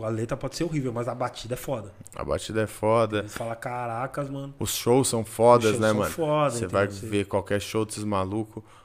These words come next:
Speaker 1: Entendeu? Você vê a, a grandeza da parada, tá ligado?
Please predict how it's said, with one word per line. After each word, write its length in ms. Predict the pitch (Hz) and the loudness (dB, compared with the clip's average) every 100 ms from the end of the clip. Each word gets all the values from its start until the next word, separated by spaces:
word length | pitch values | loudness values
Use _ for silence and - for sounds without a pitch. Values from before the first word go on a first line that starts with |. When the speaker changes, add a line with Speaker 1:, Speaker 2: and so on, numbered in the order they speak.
| _ - | _ -20
Speaker 1:
Entendeu? 320 | - 95 95 95 | -18 -16 -16 -14
Você 140 | 117 | -12
vê 320 | 98 117 165 170 120 | -6 -2 -2 -4 -12
a, 520 | 110 101 101 95 95 | -12 -12 -14 -18 -16
a 40 | 104 | -8
grandeza 500 | 117 113 107 101 101 | -8 -6 -8 -10 -10
da 140 | 104 | -10
parada, 400 | 117 104 98 98 | -8 -8 -10 -14
tá 100 | 104 | -14
ligado? 360 | 101 110 110 | -14 -12 -14